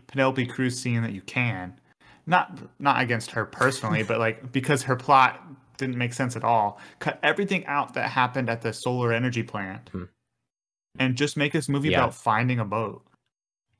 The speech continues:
Speaker 2: I really wanna do this. <laughs> I really wanna make a fan edit of just the boat shit, like, the, just the treasure hunting parts. And you can cut out pretty much all the boring shit, I think, just by doing what Ryan said. Like, the
Speaker 1: Yeah.
Speaker 2: three of us could create a panel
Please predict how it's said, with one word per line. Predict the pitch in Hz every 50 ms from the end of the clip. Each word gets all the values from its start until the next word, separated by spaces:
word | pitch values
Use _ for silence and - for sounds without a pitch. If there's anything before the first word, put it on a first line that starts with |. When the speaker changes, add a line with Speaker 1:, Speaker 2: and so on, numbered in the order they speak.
| -
Speaker 2:
I | 139 156
really | 147 110 104 107 117 117
wanna | 110 104 107 101 92
do | 85 98 92 90
this. | 95 117 - - - - - 185 175 - _ - - - 170 170 -
<laughs> | 220 202 202 - - - - _ -
I | 139
really | 143 143 147 165 175
wanna | 170 170 165
make | 147 147 147 139
a |
fan | - - 117 107 117 120
edit | 123 127 135 120 -
of | 110 104 101
just | - 127 123 120 127 - - - - - _ _ _ _ _ _ - - -
the | 117 113
boat | 95 110 98 110 - - - -
shit, | - - - - 107 95 90 -
like, | 113 107 - -
the, | - 117
just | - 147 147 143 -
the | 147 -
treasure | - 123 117 113 101
hunting | 104 98 - 95
parts. | - 87 78 78 - - - - _ - _ -
And | 123
you | 117 -
can | 175 160
cut | - 160 151
out | 147 143 - - -
pretty | 156 180
much | 190 160 - -
all | - 123 139 147
the | 139 110
boring | 123 120 120 117 110
shit, | - - 101
I | 87 95
think, | - 104 92 87 -
just | - 113 - - -
by | 107
doing | 98 101 95 92 90
what | 92 87
Ryan | 80 78 80 76 71 -
said. | - 69 - - - _ _ _ _ _ _ _ _ _ _ _ _ _ _ _ - -
Like, | 123
the | 117
Speaker 1:
Yeah. | 120 131
Speaker 2:
three | 160 165
of | 165 160
us | 170 160 -
could | - 135 -
create | - 143 135 127
a | 117
panel | - - 117 110 110 104 92 90 90 _